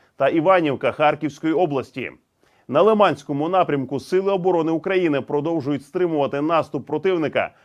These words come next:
в районах Макіївки та Діброви Луганської області. На Бахмутському напрямку наші захисники відбили атаки ворога в районах Кліщіївки та Андріївки Донецької області.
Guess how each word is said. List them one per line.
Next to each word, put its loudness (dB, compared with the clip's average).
в -4
районах 0
Макіївки -2
та 0
Діброви 0
Луганської -2
області. -2
На 6
Бахмутському -2
напрямку 0
наші -2
захисники -4
відбили 0
атаки -2
ворога 0
в -4
районах 2
Кліщіївки -2
та 2
Андріївки -2
Донецької -4
області. 0